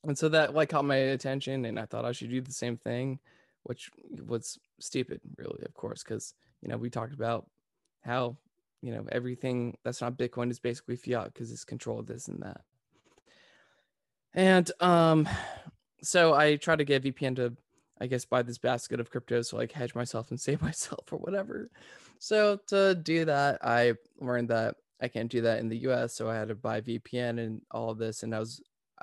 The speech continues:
as I was buying my V P N, uh, my debit and credit cards were getting, uh, flagged, or they just wouldn't work from, uh, my credit union. So I called them, and after being on hold for twenty minutes,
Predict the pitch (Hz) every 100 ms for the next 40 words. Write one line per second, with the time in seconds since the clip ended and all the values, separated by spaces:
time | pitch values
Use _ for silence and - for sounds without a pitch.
0 | - - 120 117 110 113 117 117 113 117
1 | 117 - 135 131 123 - _ _ _ _
2 | _ _ _ _ _ _ - _ _ _
3 | _ 127 123 117 117 117 117 139 135 123
4 | 135 131 123 127 123 120 117 113 110 107
5 | - _ _ _ _ _ - 107 107 98
6 | _ _ _ - - 180 175 175 147 127
7 | 117 - _ - 135 131 131 131 127 120
8 | 135 139 135 - - - _ _ _ _
9 | _ - _ _ _ 131 127 117 117 113
10 | 120 117 165 156 131 135 127 123 - 113
11 | 117 - 139 135 139 - 120 117 113 117
12 | - _ _ _ - 131 - 117 131 123
13 | 123 123 120 117 - 120 113 113 113 110
14 | -